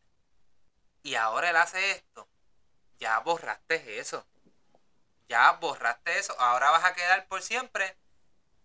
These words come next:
como el egoísta, el mal equi-, el, el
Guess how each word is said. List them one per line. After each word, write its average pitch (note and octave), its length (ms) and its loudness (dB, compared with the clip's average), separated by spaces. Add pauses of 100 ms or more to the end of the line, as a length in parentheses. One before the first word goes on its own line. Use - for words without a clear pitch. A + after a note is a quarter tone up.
(200)
como C3+ 680 -8 (540)
el C3+ 180 -2
egoísta, F#3 760 4
el C#3 220 0
mal C3+ 200 4
equi-, F#3+ 420 -4
el, D3+ 300 -2
el B2 600 -8